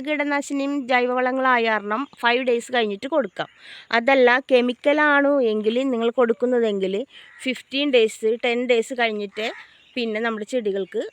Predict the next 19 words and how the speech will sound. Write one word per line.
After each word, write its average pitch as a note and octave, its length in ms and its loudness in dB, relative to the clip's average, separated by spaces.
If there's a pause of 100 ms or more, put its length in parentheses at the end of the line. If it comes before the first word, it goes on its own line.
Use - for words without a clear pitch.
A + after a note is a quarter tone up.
(120)
വളങ്ങളായാലും G3+ 680 -2 (100)
കീടനാശിനി, G#3+ 580 -6 (520)
കീടനാശിനികളായാലും A#3+ 1160 -4
കൊടുക്കാൻ A#3+ 460 -4
പാടുള്ളൂ. E3+ 340 -6 (760)
സ്യൂഡോമോണസിന് A#3+ 880 -2 (220)
അങ്ങനെ A3 280 -4
ഒരു A#3 140 -8
കാര്യമുണ്ട്. G3 420 -2 (640)
സാഫ് A#3+ 440 -2 (220)
ആഴ്ചയിൽ A3 400 0
ഒരു A#3+ 220 2
വട്ടം A#3 340 -2 (180)
എന്തായാലും G#3 680 -2 (100)
സ്പ്രേ B3+ 200 -2 (180)
ചെയ്യണം. D3 280 -8 (560)
പിന്നെ A3 300 -6
നമ്മുടെ A3 280 -2 (400)
കടലപ്പിണ്ണാക്ക്, A3+ 840 -2